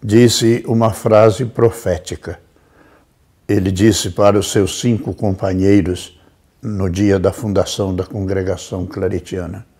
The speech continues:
"Hoje iniciamos uma grande obra."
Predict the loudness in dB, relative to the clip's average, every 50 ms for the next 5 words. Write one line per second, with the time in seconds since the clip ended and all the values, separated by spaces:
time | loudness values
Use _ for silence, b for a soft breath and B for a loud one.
0 | b b b b b b b b b b b b _ 4 6 8 10 10 8 8
1 | 4 2 2 0 2 2 2 2 4 2 2 0 0 0 2 4 6 6 6 4
2 | 2 0 0 -2 -2 0 0 0 0 -2 -2 -2 -2 -2 -4 -4 -6 -4 -4 -4
3 | -6 -6 -10 -12 -14